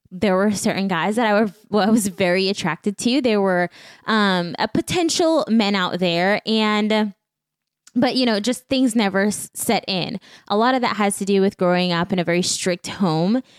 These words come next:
And for those of you who know my past, my history, that kinda shaped my thinking moving forward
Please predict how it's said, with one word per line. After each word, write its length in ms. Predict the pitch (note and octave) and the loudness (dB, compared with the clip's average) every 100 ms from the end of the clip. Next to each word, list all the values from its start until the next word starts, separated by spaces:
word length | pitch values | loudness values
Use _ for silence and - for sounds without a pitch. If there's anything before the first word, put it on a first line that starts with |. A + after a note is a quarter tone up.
| _ - | _ -4
And 220 | A3 G#3 | -2 0
for 80 | G#3+ | 2
those 220 | G#3 G3+ | 2 0
of 120 | G3 | -2
you 160 | G3 G3+ | 0 2
who 160 | G3+ | 2
know 160 | F#3+ F3+ | 2 0
my 140 | F3 | 0
past, 500 | F3 - E3+ E3+ - | -2 -4 -4 -6 -4
my 120 | F#3+ | -4
history, 760 | E3 A#3 D4+ - G#3 F3+ F3 F#3 - - | -2 -2 -2 -2 0 0 0 -4 -6 -6
that 320 | G3+ F#3 - | -4 -4 -4
kinda 260 | A#3 G#3 | -2 0
shaped 680 | F#3+ - - G3+ F3+ _ - - _ _ _ _ - | 0 -2 0 0 -2 _ -12 -12 _ _ _ _ -2
my 420 | A3 G#3+ F#3 F#3+ | 0 2 0 -2
thinking 720 | - - A#3+ A#3+ - G#3 F#3+ | -4 -2 -2 0 0 0 2
moving 340 | G#3 G#3+ G3 F#3 | 2 2 0 -4
forward 800 | - D4 G4 E4+ F3+ E3+ G3+ | -4 0 2 2 2 0 0